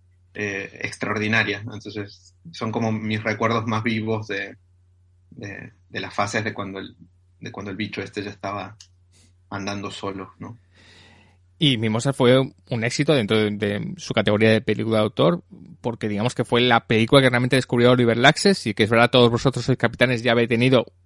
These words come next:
Speaker 2: un run run, un recorrido, pero aquí gana el Gran Premio de la crítica, de la Semana de la Crítica en Cannes, realmente la crítica la trata muy bien y se convierte, digamos, en una película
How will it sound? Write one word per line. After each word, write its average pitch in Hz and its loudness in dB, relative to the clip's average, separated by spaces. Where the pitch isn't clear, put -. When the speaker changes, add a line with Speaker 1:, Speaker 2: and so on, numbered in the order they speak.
Speaker 2:
un 147 4
run 127 2
run, 165 6
un 139 2
recorrido, 143 4
pero 123 4
aquí 143 4
gana 135 4
el 131 2
Gran 131 4
Premio 135 4
de 123 4
la 120 4
crítica, 131 2
de 120 -2
la 117 0
Semana 131 2
de 120 2
la 113 2
Crítica 127 2
en 123 -6
Cannes, 185 4
realmente 117 -12
la 113 -4
crítica 117 0
la 110 0
trata 117 0
muy 131 2
bien 185 4
y 175 0
se - -8
convierte, 117 2
digamos, 127 -2
en 113 -4
una 127 -4
película 135 0